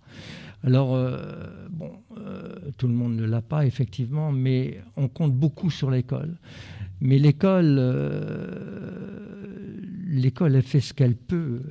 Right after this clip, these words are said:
Elle n'est pas là pour faire l'éducation des enfants. Elle est là pour enseigner des savoirs.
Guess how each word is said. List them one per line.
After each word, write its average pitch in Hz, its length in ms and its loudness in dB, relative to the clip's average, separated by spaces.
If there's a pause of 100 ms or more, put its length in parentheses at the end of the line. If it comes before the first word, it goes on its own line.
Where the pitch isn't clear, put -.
Elle 139 280 -2
n'est 131 100 2
pas 131 260 0
là 156 400 4 (240)
pour 170 500 -2
faire 131 240 2
l'éducation 139 680 8
des 127 220 2
enfants. 170 360 -6
Elle 147 100 0
est 131 80 2
là 131 120 2
pour 123 220 -2
enseigner 139 560 4 (180)
des 131 80 2
savoirs. 127 640 -2